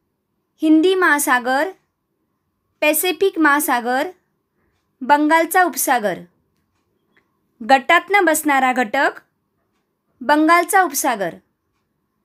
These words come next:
पाच, नैसर्गिक वायू, मीठ,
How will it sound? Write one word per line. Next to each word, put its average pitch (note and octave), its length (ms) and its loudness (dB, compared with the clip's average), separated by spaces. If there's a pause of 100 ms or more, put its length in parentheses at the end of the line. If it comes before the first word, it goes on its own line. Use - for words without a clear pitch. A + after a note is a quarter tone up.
(1400)
पाच, C#4 480 0 (920)
नैसर्गिक D#4+ 640 0
वायू, C#4+ 460 -2 (1040)
मीठ, D4+ 480 0